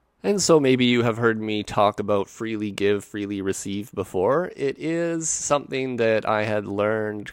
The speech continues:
quite a long time ago, almost like a decade ago, and I really tried to enact that energy in my life. In other words, what I would do is I would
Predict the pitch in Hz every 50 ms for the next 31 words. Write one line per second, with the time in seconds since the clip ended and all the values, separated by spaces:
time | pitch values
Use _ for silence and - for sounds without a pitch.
0 | - _ _ _ _ - - - - 202 254 269 180 139 131 120 113 107 - -
1 | 107 113 117 113 104 101 95 92 98 104 104 104 101 98 - - 98 95 87 87
2 | 85 80 - - 98 98 101 - - - 95 92 87 87 80 82 87 87 87 90
3 | 92 90 - - 73 90 92 92 92 92 92 92 92 - - 90 101 101 101 98
4 | 101 101 - - 123 147 175 202 214 160 - - - 123 113 107 110 - - 110
5 | 104 98 95 95 92 90 - - - _ _ - 101 95 98 104 104 - - -
6 | 101 92 92 85 - - - - - _ _ - 101 101 95 95 95 127 95 92
7 | 85 90 92 90 90 90 90 87 95 104 92 87 90 90 87 - - - 104 101
8 | 92 107 104 98 98 98 98 101 98 95 98 - - - - - - - - -
9 | - _ - - 113 123 139 151 151 151 147 143 135 123 113 101 117 110 110 113
10 | 110 104 101 - 95 98 101 98 98 95 98 95 98 - - - - - 95 95
11 | 95 95 95 98 98 95 95 92 92 98 -